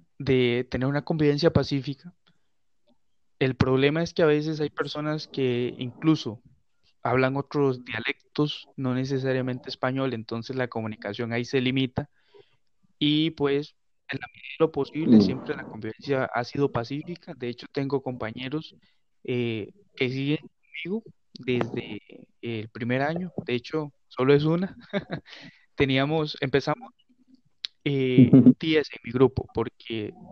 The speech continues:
Speaker 1: por lo general entramos doscientos estudiantes por año a la universidad. Y de esos doscientos, pues, se dividen en veinte grupos, diez en cada grupo, para que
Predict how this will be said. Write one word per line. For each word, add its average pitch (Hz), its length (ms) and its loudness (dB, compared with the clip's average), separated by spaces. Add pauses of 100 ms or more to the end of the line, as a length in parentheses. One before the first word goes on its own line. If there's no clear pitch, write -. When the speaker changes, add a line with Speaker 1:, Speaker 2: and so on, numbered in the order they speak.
(360)
Speaker 1:
por 131 100 2
lo 131 80 4
general 131 380 0
entramos 151 420 -2
doscientos 147 540 -2
estudiantes 123 640 -2
por 107 200 0
año 107 200 0
a 98 40 -6
la 95 80 -6
universidad. - 540 -8 (800)
Y 151 120 4
de 143 80 8
esos 156 220 2
doscientos, 160 520 0
pues, - 140 -16
se 104 240 -14 (100)
dividen 123 360 4
en 110 120 -4
veinte 127 320 2
grupos, 139 540 -2 (220)
diez 120 260 4
en 131 100 -2
cada 123 200 4
grupo, 131 320 0
para 107 260 -2
que - 120 -20